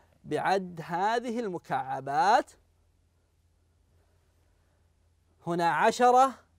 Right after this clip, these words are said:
عشرون، واحد وعشرون، اثنان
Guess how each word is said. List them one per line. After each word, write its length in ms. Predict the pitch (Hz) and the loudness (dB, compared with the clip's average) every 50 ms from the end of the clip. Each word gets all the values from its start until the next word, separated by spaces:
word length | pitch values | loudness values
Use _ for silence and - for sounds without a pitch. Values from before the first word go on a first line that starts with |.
| _ _ _ _ _ _ _ | _ _ _ _ _ _ _
عشرون، 800 | - 135 147 143 - - 160 170 190 196 202 202 208 214 220 214 220 _ _ _ _ _ - | -12 -10 -10 -8 -6 -4 -2 0 0 2 2 2 2 2 0 -2 -8 _ _ _ _ _ -4
واحد 760 | 170 190 214 254 294 294 - - - 277 302 320 302 - _ _ _ _ _ _ _ _ _ _ _ _ _ _ _ _ _ _ _ _ _ _ _ _ _ _ _ _ _ _ _ _ _ - | 2 4 6 6 6 4 2 2 2 2 2 2 -2 -12 _ _ _ _ _ _ _ _ _ _ _ _ _ _ _ _ _ _ _ _ _ _ _ _ _ _ _ _ _ _ _ _ _ -2
وعشرون، 640 | 196 214 220 262 233 - 254 254 226 175 127 - - _ _ _ _ _ _ _ _ _ _ _ _ _ _ _ _ _ _ _ _ _ _ _ _ _ _ _ _ _ _ _ 156 | 0 0 0 0 -2 -2 0 0 0 0 -4 -8 -14 _ _ _ _ _ _ _ _ _ _ _ _ _ _ _ _ _ _ _ _ _ _ _ _ _ _ _ _ _ _ _ -14
اثنان 680 | 156 - - 185 196 208 220 226 226 233 233 240 226 | -14 -10 -8 -4 -2 0 2 2 2 2 0 -2 -4